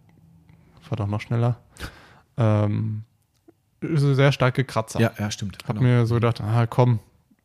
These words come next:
Speaker 1: verwende ich einfach mal."
Speaker 2: Mhm.
Speaker 1: Ähm, und angewendet und ich musste feststellen, <laughs> die Kratzer sind weg
Speaker 2: Mhm.
Speaker 1: und, und ich muss kein Finish fahren.
Speaker 2: Ja, das war echt krass.
Speaker 1: Also da hab ich mir gesagt, "Puh", also das ist jetzt mal vernünftig.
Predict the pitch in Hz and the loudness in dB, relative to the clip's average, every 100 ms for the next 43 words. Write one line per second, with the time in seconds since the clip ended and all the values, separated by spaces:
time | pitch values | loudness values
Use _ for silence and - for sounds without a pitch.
0 | - 131 110 113 110 113 110 92 - 95 | -4 0 2 2 0 -4 -8 -8 -6 -4
1 | 90 98 - _ _ _ 110 107 107 110 | -4 -4 -10 _ _ _ -4 0 0 -2
2 | 110 - - 107 107 104 104 - _ _ | -6 -8 -4 -2 -2 -4 -8 -16 _ _
3 | - 131 147 147 156 165 - 160 127 - | -2 0 2 2 4 2 0 0 0 -2
4 | - - 107 - - 107 - 131 139 131 | -10 -4 -4 -4 -4 -4 -2 2 2 0
5 | _ _ _ _ - 104 113 - _ - | _ _ _ _ -4 0 0 -2 _ -20
6 | - - 113 110 104 104 117 151 _ - | -16 -10 -6 -4 -2 0 0 -2 _ -4
7 | 92 90 107 _ - 123 _ _ - 117 | -2 -2 -4 _ -6 -6 _ _ -4 -4
8 | - 113 - 101 160 151 - 101 - _ | -2 -4 -2 0 4 2 2 -6 -6 _
9 | - 110 - 110 104 113 - 117 - _ | -2 0 0 -4 -2 -2 -2 -6 -8 _
10 | _ 117 113 107 110 113 127 113 - _ | _ 0 2 2 2 2 2 -2 -6 _
11 | _ - 240 226 135 - _ _ _ 120 | _ 0 4 6 4 0 _ _ _ -2
12 | 117 113 - 101 123 180 156 165 156 - | 0 0 0 -4 -4 -4 -4 -4 -4 -2
13 | 165 165 160 147 120 - | 2 2 0 0 -2 -4